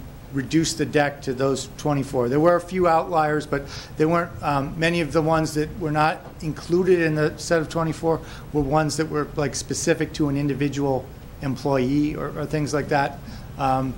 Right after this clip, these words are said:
there really was a great deal of consistency. So then we took our, uh, twenty-four statements based on the three hundred cards and tried them out with a group of graduate students at UMass. People who were not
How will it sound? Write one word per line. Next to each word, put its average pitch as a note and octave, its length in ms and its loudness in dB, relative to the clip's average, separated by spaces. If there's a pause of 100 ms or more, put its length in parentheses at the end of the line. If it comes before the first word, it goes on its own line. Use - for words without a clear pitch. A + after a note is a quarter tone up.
(240)
there D3 100 -6
really E3+ 260 4
was D3 480 2 (160)
a D#3 140 -2
great D3 260 2
deal D3+ 160 2
of C#3+ 140 0
consistency. C3 720 -4 (600)
So F#3+ 260 4
then G3 280 0
we G#3 80 -2
took G3+ 240 0
our, F3+ 280 2 (240)
uh, D#3+ 160 2
twenty-four F#3 500 0
statements E3+ 540 0
based D#3+ 400 2
on D#3+ 240 2
the D3 120 -4 (220)
three D#3 180 2
hundred D3 300 0
cards C#3+ 540 0 (320)
and C#3+ 420 0 (480)
tried E3+ 340 2
them D#3 140 -2
out D#3 380 0
with D3+ 100 2
a D3 80 4
group D3 260 2
of C3+ 320 0 (140)
graduate C#3+ 380 0
students C3+ 400 -4
at D3+ 80 -6
UMass. C3+ 580 0 (240)
People F3 220 4
who E3+ 80 4
were E3 100 6
not F3 380 0